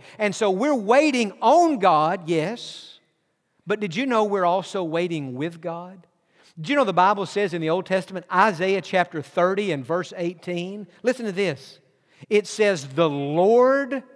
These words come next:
will wait that he may be gracious to you."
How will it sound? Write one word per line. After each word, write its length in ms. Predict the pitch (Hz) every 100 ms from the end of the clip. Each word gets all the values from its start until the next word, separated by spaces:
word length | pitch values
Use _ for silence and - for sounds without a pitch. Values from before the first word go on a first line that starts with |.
| _ _ _
will 440 | 135 165 170 151
wait 640 | 139 147 180 247 285 - - _ _ _ _ _ _ _ _ _
that 260 | 139 180 175
he 260 | - 226 240
may 260 | 208 208
be 200 | 175 165
gracious 680 | 127 123 175 208 - 190 -
to 140 | 170
you." 360 | 151 160 190